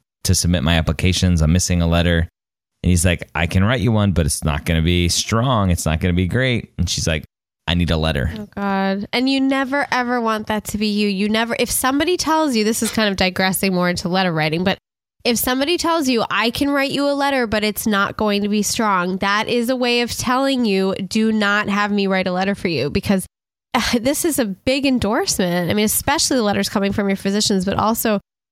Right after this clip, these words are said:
Speaker 2: letters coming from, I don't mean your physician, but a physician, letters coming from your professors, you want them to be as, as glowing as possible and really from people who know you. It becomes so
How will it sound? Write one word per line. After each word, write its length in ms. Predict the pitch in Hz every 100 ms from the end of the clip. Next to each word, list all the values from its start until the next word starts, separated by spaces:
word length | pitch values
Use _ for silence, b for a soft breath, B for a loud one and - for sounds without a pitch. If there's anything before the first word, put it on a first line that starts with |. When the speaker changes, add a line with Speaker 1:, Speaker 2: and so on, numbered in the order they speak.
| _ -
Speaker 2:
letters 280 | 220 226 -
coming 320 | 214 208 208
from, 400 | - 190 185 190
I 80 | 202
don't 80 | 180
mean 160 | 175
your 160 | 180 185
physician, 380 | 180 165 - 170
but 160 | 165 -
a 100 | 180
physician, 500 | - 160 160 180 175
letters 400 | - 208 214 208
coming 260 | - 208 208
from 220 | 220 202
your 100 | 190
professors, 640 | 185 196 240 - 254 208 196
you 200 | 208 185 _ -
want 540 | 190 202 208 233 226
them 240 | 220 208
to 160 | - 202
be 260 | 196 190 185
as, 400 | 185 180 - - _ _ _ _ _ _
as 140 | 226 202
glowing 380 | 247 254 294 339
as 100 | -
possible 580 | 262 370 - 294 190 170
and 200 | 214 214
really 440 | 226 254 277 262 -
from 280 | - 247
people 320 | - 262 247 247
who 160 | 247
know 260 | 240 208 214
you. 220 | 214 175
It 160 | 147 214
becomes 380 | 240 262 247 -
so 580 | - 247 240 240 262